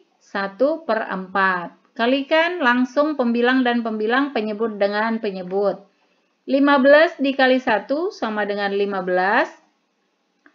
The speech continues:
Kemudian seratus dikali empat sama dengan empat ratus. Hasilnya menjadi lima belas per empat ratus. Ini juga masih bisa disederhanakan.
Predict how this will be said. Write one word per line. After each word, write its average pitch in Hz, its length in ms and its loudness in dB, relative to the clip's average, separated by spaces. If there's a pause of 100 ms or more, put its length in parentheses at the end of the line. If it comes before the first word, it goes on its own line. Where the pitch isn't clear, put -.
(240)
Kemudian 269 560 2
seratus 277 560 -2
dikali 214 360 -2
empat 233 440 -2
sama 208 320 -4
dengan 196 480 -6
empat 190 240 -4
ratus. 185 560 -2
Hasilnya 214 640 -2
menjadi 214 800 -2 (320)
lima 226 480 0
belas 262 480 2 (160)
per 285 240 2
empat 220 400 -2
ratus. 233 720 -2
Ini 262 400 0
juga 240 360 4
masih 240 440 0
bisa 233 400 -2
disederhanakan. 196 1080 -2